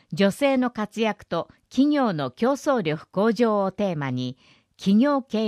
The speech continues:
営者、管理職層をはじめ、多くの方に参考としていただける実践的な講演も実施します。ぜひご参加ください。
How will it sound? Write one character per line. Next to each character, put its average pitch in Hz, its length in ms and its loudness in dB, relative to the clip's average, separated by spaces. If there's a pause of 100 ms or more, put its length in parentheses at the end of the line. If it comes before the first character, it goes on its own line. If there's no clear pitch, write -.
営 180 200 -2
者、 120 240 -8 (280)
管 277 280 2
理 277 120 -2
職 247 280 -6
層 143 320 -2
を 123 80 -8
は 139 160 -8
じ 139 160 -10
め、 135 160 -6 (400)
多 294 220 2
く - 120 -2
の 226 140 2
方 202 300 -4
に 156 160 -2
参 208 260 -2
考 254 220 0
と 226 140 -4
し - 120 -10
て 208 140 -4
い 185 80 -6
た 190 140 -4
だ 175 120 -4
け 160 160 -6
る 143 160 -8 (300)
実 196 400 -2
践 262 60 0
的 233 220 -2
な 226 140 2
講 233 340 2
演 214 220 2
も 175 120 0
実 135 160 -6
施 139 220 -8
し - 140 -10
ま 127 140 -6
す。 - 180 -16 (760)
ぜ 170 220 0
ひ 254 240 -4
ご 170 120 -2
参 196 240 0
加 185 140 -6
く - 80 -12
だ 185 140 0
さ 180 180 -4
い。 165 140 -8